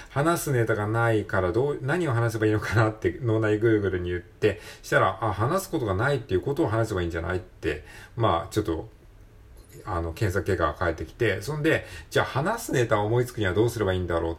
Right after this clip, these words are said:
ていうことも自分の脳内Googleに、あの、<laughs> 入れといたら、えー、今の答えがね、今、今日は、今まさに話してる話が、こう、ひらめいたわけですね。まあ、そんな感じでやれば、まあ、あの、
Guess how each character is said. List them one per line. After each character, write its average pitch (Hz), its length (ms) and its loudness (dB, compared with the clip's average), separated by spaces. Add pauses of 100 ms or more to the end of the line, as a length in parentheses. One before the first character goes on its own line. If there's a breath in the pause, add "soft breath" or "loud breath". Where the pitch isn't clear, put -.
(120)
て 143 60 -4
い 156 40 0
う 147 60 -2
こ 165 100 2
と 180 100 2
も 185 100 2
自 110 160 0
分 113 120 2
の 113 120 2
脳 110 200 2
内 113 220 2
Google 95 400 2
に、 120 300 -2 (280 loud breath)
あ 92 120 0
の、 85 340 -2 (100)
<laughs> - 100 -8
入 104 100 0
れ 104 80 0
と 107 120 2
い 92 80 0
た 101 120 -4
ら、 139 220 0 (240 loud breath)
え 90 120 -2
ー、 - 20 -2
今 90 240 -2
の 76 80 -6
答 78 300 -2
え 73 40 -6
が 78 80 -6
ね、 120 200 0
今、 98 160 0
今 - 100 -6 (300)
日 - 120 -2
は、 90 360 0
今 107 500 -2
ま 90 100 0
さ 87 100 -6
に 76 60 -8
話 92 240 0
し - 40 -8
て - 60 -4
る 78 60 -6 (120)
話 85 360 -6
が、 - 180 0 (220 loud breath)
こ 82 680 -2
う、 - 160 -18
ひ - 140 -6
ら 92 100 2
め 82 80 -2
い 76 40 -10
た - 80 -10
わ - 80 -10
け - 80 -10
で - 80 -8
す - 120 -8
ね。 110 280 -2
ま 104 60 -4
あ、 - 40 -2
そ 143 120 -2
ん 135 40 0
な 123 100 0
感 113 220 0
じ 95 120 -6
で 95 220 -2 (400 loud breath)
や 110 140 4
れ 92 100 2
ば、 - 360 4
ま 131 120 0
あ、 85 240 0
あ 82 40 -2
の、 82 720 -4